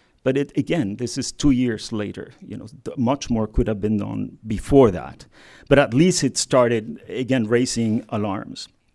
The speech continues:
After much of, of, uh, advocacy, and, and I have to say again that this is advocacy from, uh,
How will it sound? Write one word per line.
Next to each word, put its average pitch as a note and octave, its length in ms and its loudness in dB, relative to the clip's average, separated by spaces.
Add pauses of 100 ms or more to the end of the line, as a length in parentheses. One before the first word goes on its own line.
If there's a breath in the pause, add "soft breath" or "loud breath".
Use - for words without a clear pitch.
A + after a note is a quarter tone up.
(1400 soft breath)
After E3+ 360 4
much D3+ 480 -2
of, C3+ 320 0
of, A#2+ 320 2
uh, A2+ 260 2
advocacy, A#2 920 0
and, A2+ 140 -4
and G#2+ 220 -4
I G#2 60 -4
have - 340 0
to C3 100 -8
say G#2 300 0
again G2+ 260 -4
that G2 140 -8
this C3+ 160 -4
is C3 120 -2
advocacy A#2 600 -2
from, G#2+ 720 -4
uh, F#2+ 160 -6